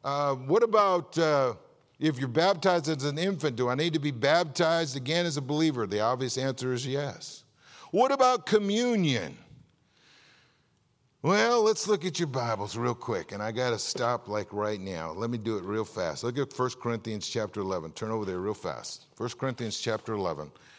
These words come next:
I wanna talk about a few correctives real quick. We're gonna talk about communion just for a second. It's a memorial meal that's celebrated with dignity and decorum.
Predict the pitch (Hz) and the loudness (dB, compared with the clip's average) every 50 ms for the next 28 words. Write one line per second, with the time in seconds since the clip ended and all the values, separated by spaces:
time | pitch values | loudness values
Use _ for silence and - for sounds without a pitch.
0 | - - - - - - 101 104 - - 131 123 117 117 101 113 107 92 - - | -20 -20 -20 -18 -10 -8 -8 -6 -2 0 0 0 0 0 0 0 0 0 -2 -4
1 | - 120 113 - - - 113 110 107 107 104 - - 85 78 71 73 82 92 104 | -4 -4 -4 -4 -4 -4 -2 0 0 -2 -2 -4 -6 -8 -8 -6 -6 -4 -2 -2
2 | 120 120 - - 101 92 85 85 - - _ _ _ _ _ - - - - - | -2 -2 -4 -4 -4 -4 -4 -6 -8 -16 _ _ _ _ _ -20 -20 -20 -20 -20
3 | - - _ _ - 147 160 170 185 170 - 170 175 190 185 165 160 151 110 - | -20 -20 _ _ -2 0 2 2 2 0 2 2 2 2 2 2 0 0 0 -2
4 | - - - 135 131 139 147 156 151 139 120 110 139 131 - - 120 110 - 139 | -4 -6 -4 -2 0 0 0 0 0 -2 0 0 0 0 0 0 -2 2 2 2
5 | 135 123 120 101 113 127 135 - 120 107 104 104 101 110 110 113 120 135 147 160 | 2 2 0 0 0 0 0 2 0 0 2 0 0 0 0 2 4 4 4 4
6 | 165 165 156 147 131 123 127 120 123 123 123 120 113 107 95 - - - - 135 | 2 2 0 0 0 -2 0 0 0 0 0 0 -2 -2 -2 -2 -2 0 0 2
7 | 135 135 143 135 113 123 127 123 123 120 104 101 95 80 80 85 117 127 131 135 | 2 2 2 2 2 2 0 2 0 -2 -2 -4 -4 -4 -2 0 0 0 2 0
8 | 131 123 - - 131 131 120 110 98 107 98 - - - 131 123 117 113 113 117 | -2 -4 -2 -4 -2 -2 -2 -2 -4 -4 -6 -6 -2 0 0 2 2 0 0 -2
9 | 120 123 120 | -4 -6 -10